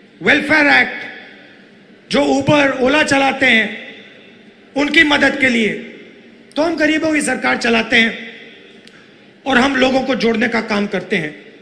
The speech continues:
पूरे देश में वो नफरत फैला रहे हैं। इसलिए मैं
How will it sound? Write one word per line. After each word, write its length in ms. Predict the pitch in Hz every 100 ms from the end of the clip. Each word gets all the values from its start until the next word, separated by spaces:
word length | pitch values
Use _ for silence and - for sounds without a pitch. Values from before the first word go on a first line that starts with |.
| - - - - - - - - _ -
पूरे 220 | - 349 339
देश 460 | - 349 349 -
में 100 | 294
वो 100 | 302
नफरत 300 | 269 - 269
फैला 280 | 262 240 226
रहे 100 | 202
हैं। 300 | 156 147 - - - - - - - - - - - -
इसलिए 400 | 269 - 311 311
मैं 460 | 302 294 269 - -